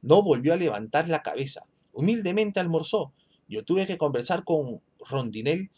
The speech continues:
que se sentaba a mi derecha. Le tuve que hablar, a pesar de que siempre me miraba orgullosamente. Lleras y el Añuco seguían observándonos.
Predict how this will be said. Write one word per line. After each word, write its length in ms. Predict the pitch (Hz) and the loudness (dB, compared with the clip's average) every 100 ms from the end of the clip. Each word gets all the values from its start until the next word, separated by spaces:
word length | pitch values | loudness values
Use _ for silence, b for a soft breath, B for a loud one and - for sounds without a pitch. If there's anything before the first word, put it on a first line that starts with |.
| _ | _
que 100 | - | -6
se 120 | 135 139 | -4 -4
sentaba 340 | 131 143 196 | -2 0 2
a 60 | 180 | 2
mi 120 | 131 | -2
derecha. 420 | 131 156 139 - _ _ _ | -2 -2 -6 -14 _ _ _
Le 120 | 196 | -6
tuve 240 | 202 254 247 | -2 0 2
que 80 | |
hablar, 340 | 247 175 123 - b b b _ _ - | 2 0 -2 -6 b b b _ _ -8
a 120 | 120 | -6
pesar 340 | 104 - 131 | -4 0 0
de 80 | 165 | 0
que 120 | 147 | -8
siempre 300 | 104 135 143 | -6 -4 0
me 100 | 156 | -2
miraba 300 | 110 98 117 | -2 -2 2
orgullosamente. 840 | 143 131 101 123 117 139 135 - - _ _ _ _ - | 2 2 -4 -6 -4 -4 -6 -10 -20 _ _ _ _ -8
Lleras 500 | 104 165 147 160 - - | 0 2 2 -2 -6 -10
y 100 | 120 | -6
el 100 | 104 | -4
Añuco 500 | 117 156 143 165 170 _ | -2 -2 0 -2 -4 _
seguían 480 | - 113 123 127 | -8 -6 -4 -4
observándonos. 840 | 123 - 107 107 104 - - - - | -4 -6 -4 -2 -2 -6 -20 -20 -20